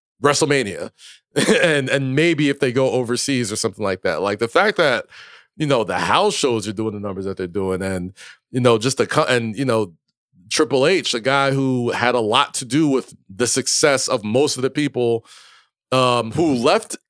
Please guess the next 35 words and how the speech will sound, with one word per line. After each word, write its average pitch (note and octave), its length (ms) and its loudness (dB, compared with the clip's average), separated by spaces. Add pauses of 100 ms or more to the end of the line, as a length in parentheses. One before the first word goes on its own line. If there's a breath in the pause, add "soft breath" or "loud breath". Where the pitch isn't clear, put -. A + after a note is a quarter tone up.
(140)
W A#2 300 0
W G#2 400 -2
E, G2 240 -4 (1200)
but, B2 300 2
like, C3 200 2
in C3+ 100 -2
their B2+ 140 2
N C3+ 140 2
X A#2+ 180 0
T A#3+ 240 0
days, F#2 480 -2
when G#2+ 440 -4
a A2 40 -4
lot A#2 240 2
of A2+ 140 0 (260)
folks B2+ 300 0
we A#2 180 -2
like A#2+ 380 2
and G#2 280 -6 (300 loud breath)
enjoy B2 320 2
right A#2+ 240 2
now A#2+ 240 2
first B2+ 340 -2
saw D#3+ 240 2
a - 20 2
lot A2 180 0
of G2 80 -4
them G2+ 140 -4
in G2+ 100 -6
America, G#2+ 600 -2 (680 loud breath)
y-, C#3+ 140 -8 (280)
you A3 160 0
gotta C4+ 400 2
believe A#2+ 480 0
eventually G2 800 -2